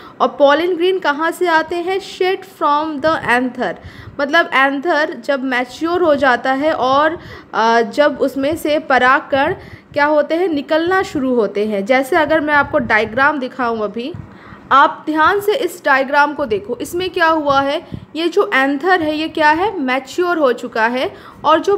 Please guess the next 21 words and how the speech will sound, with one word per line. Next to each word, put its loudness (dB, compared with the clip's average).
pollen 2
grain -4
है -6
वो -6
अब -4
क्या 4
कर -4
रहे -4
हैं, -4
इसमें -10
से -8
pollen -2
grain -2
ने -4
निकलना -2
शुरू -4
कर -2
दिया -6
है। -8
ठीक -2
है, -4